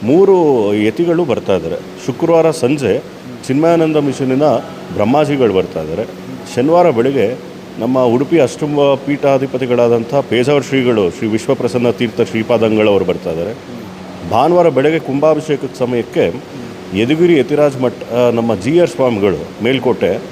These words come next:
ಅವರ ಕೈಯಲ್ಲಿ ಕುಂಭಾಭಿಷೇಕ ನೆರವೇರಿಸ್ತಾ ಇದ್ದೀವಿ ಸರ್. ಈ ಮೂರು ಕೈಂಕರ್ಯಗಳು ನಮ್ಮ ಪಾಂಚರಾತ್ರ ಆಗಮದ ಪ್ರಕಾರ ಈ ದೇವಸ್ಥಾನದಲ್ಲಿ ನೆರವೇರುತ್ತದೆ ಸರ್. ಈ ಕಾರ್ಯಕ್ರಮಕ್ಕೆ ಎಲ್ಲ ಭಕ್ತಾದಿಗಳು,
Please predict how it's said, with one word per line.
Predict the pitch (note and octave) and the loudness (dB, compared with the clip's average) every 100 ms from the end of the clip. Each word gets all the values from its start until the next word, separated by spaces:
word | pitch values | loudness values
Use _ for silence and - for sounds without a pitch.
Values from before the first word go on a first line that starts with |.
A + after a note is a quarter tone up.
| A#2+ - - | -12 -12 -4
ಅವರ | D3 F3+ E3+ D3+ | 0 2 4 2
ಕೈಯಲ್ಲಿ | - C#3+ C#3+ F3+ | 2 0 0 -2
ಕುಂಭಾಭಿಷೇಕ | F#3+ C#3+ C#3+ B2+ A#2+ G2+ | -4 -2 0 0 -2 -2
ನೆರವೇರಿಸ್ತಾ | A#2+ F#2 E2 - D#2+ | 0 0 -2 -4 -8
ಇದ್ದೀವಿ | D#2+ D2 | -6 -10
ಸರ್. | - C3 C3 - - - | -12 -12 -12 -14 -12 -4
ಈ | D#3 E3+ D#3 | 0 2 2
ಮೂರು | D3 F#3+ G#3+ G3 D#3+ C#3 B2+ | 4 4 4 2 2 0 0
ಕೈಂಕರ್ಯಗಳು | C3+ C#3+ C#3+ C#3 C3+ C3+ E3 A2+ - - - A2 | -2 0 0 0 0 -2 -2 -4 -8 -14 -12 -2
ನಮ್ಮ | B2 C#3 C3 G#2+ - - - A2 | 0 2 2 2 -2 -12 -6 0
ಪಾಂಚರಾತ್ರ | B2+ D#3 E3+ D#3+ D#3 D#3 | 2 2 4 4 2 2
ಆಗಮದ | B2 C3+ C#3 C3+ A#2 | 4 2 0 0 0
ಪ್ರಕಾರ | A2+ G2 C3 D3 A#2 B2+ - | -2 2 2 2 0 -2 -4
ಈ | D3 | -2
ದೇವಸ್ಥಾನದಲ್ಲಿ | B2+ C3+ B2+ B2 G#2 G#2 A#2 F#3 | 2 2 2 0 -2 -2 -4 -2
ನೆರವೇರುತ್ತದೆ | A2+ F2+ D3 - - - | 0 0 -4 -8 -12 -12
ಸರ್. | - - - A2+ - - - | -12 -12 -12 -12 -14 -12 -2
ಈ | D3 E3 | 2 2
ಕಾರ್ಯಕ್ರಮಕ್ಕೆ | - D#3+ D#3 D#3+ - D#3 D3+ D#3+ F#3 D#3+ | 2 4 4 2 0 -2 -2 -4 -2 -2
ಎಲ್ಲ | A#2 D#3 D3+ | 0 2 2
ಭಕ್ತಾದಿಗಳು, | A#2 - C#3+ C3 A2 A2+ | 0 0 0 2 2 0